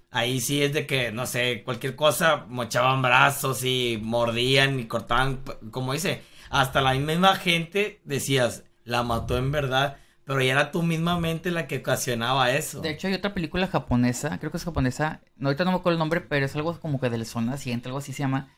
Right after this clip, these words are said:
Speaker 2: que es una película también muy gráfica, creo que es de los ochentas, que trata también como que un campo de concentración cuando estaba en guerra Japón, y hacían experimentos con las personas, y así literal, y dicen que sí ocuparon, este, cadáveres reales, o sea, para las, muchas escenas.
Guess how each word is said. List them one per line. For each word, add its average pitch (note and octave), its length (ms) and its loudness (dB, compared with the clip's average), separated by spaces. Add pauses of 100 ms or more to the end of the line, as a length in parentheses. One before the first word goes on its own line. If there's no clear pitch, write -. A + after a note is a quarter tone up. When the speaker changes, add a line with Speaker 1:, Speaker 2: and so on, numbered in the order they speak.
(280)
Speaker 2:
que D3 60 -2
es C#3 120 -2
una D3 140 -2
película C#3+ 220 -8
también C#3+ 280 2
muy C#3+ 440 0
gráfica, C3+ 560 0
creo B2+ 140 -8
que C#3 80 -6
es C3+ 120 -4
de C#3 100 -4
los C#3 140 -6
ochentas, C3 460 -6
que B2 120 -6
trata - 320 -8
también B2+ 460 0
como C3+ 280 -4
que C3+ 80 -4
un B2+ 100 0
campo B2+ 240 -2
de B2 60 -10
concentración B2+ 600 -4
cuando A#2+ 420 -4
estaba A#2+ 240 -6
en C3 100 0
guerra C3 220 -2
Japón, C3+ 360 -6 (500)
y B2+ 120 -2
hacían B2 220 -2
experimentos C3 480 -4
con D3 80 -4
las B2+ 120 -2
personas, A#2+ 680 -4
y B2+ 100 -6
así A2+ 220 -6
literal, A#2+ 360 -4
y - 100 -6
dicen B2 180 -4
que D3+ 100 -8
sí C#3 120 -12
ocuparon, C3 420 0
este, A2+ 640 -2
cadáveres B2 560 -4
reales, B2+ 500 -4
o A#2+ 60 -12
sea, A2+ 200 -8
para A#2 220 -6
las, A2+ 360 -8 (320)
muchas A#2+ 260 -4
escenas. A2+ 400 -4